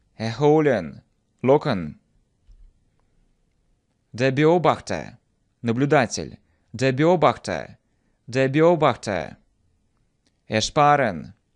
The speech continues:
Экономить. Ersparen. Ersparen.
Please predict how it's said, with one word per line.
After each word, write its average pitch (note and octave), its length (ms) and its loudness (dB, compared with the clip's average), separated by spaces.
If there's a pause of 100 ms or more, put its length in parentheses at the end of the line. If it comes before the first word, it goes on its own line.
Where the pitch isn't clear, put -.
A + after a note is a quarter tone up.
(380)
Экономить. B2 840 -2 (140)
Ersparen. C3 880 0 (600)
Ersparen. A#2 880 0